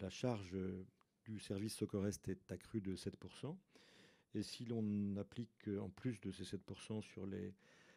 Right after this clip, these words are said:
sur le service extérieur, si on applique les autres coefficients, on arriverait à une augmentation de, du, des tarifs de restauration scolaire de deux mille vingt-trois par rapport à deux mille vingt-deux de trois virgule six pour cent.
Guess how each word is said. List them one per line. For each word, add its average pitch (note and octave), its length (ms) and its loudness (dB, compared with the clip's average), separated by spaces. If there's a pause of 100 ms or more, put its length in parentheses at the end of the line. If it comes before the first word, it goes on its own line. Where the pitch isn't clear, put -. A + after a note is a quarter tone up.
sur - 180 -6
le G2 80 2
service G2 360 0
extérieur, G#2 520 2
si - 140 -6
on F#2 100 0
applique F#2 320 2
les G2 140 8
autres A2+ 220 10
coefficients, F#2+ 460 2
on C3+ 60 4
arriverait G#2+ 360 4
à - 20 8
une G#2+ 140 6
augmentation G#2+ 580 2 (720)
de, G2 720 4
du, G2 100 -10
des G2+ 160 0
tarifs A#2 220 2
de G2+ 60 4
restauration G2+ 520 2
scolaire G#2 440 4 (100)
de G2 100 -2
deux G2 120 0
mille G2+ 140 2
vingt-trois G2+ 340 0
par G2+ 140 0
rapport F#2+ 200 -2
à - 20 -2
deux F#2+ 100 -2
mille F#2 140 0
vingt-deux G2+ 260 4
de A2+ 100 6
trois B2 180 4
virgule G2+ 260 2
six - 140 -6
pour G#2+ 160 -8
cent. F#2+ 220 -6